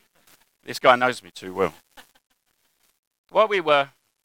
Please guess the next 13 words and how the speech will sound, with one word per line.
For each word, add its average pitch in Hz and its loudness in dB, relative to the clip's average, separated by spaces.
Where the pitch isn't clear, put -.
worshipping, 123 -2
I 170 2
just 214 -8
felt - 0
a 120 -10
couple - -2
of 143 -10
things 135 -8
that - -10
God 123 -6
said - -2
to - -10
me 82 -14